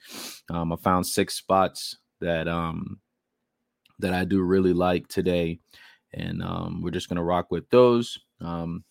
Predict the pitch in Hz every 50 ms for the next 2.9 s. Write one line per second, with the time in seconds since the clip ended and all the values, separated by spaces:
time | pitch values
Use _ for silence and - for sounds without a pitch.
0 | _ - - - - - _ _ 98 101 98 98 98 95 95 87 - 98 95 90
1 | 82 90 95 95 92 90 92 95 92 92 87 80 95 92 92 92 85 90 90 90
2 | 87 - - - 98 92 92 87 87 87 87 85 85 82 82 80 76 -